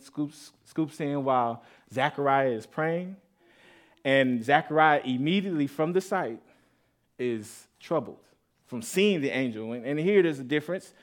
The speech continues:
She's troubled by what he said. He's troubled by what he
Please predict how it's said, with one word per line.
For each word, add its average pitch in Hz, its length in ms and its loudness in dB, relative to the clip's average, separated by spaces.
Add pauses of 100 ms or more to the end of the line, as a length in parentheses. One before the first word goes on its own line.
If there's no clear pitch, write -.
(180)
She's 233 260 -4
troubled 147 320 2
by 135 140 6
what 135 220 2
he 131 340 -2 (260)
said. 135 560 2
He's 190 320 -8
troubled 123 300 -2
by 120 140 2
what 123 240 0
he 117 280 -6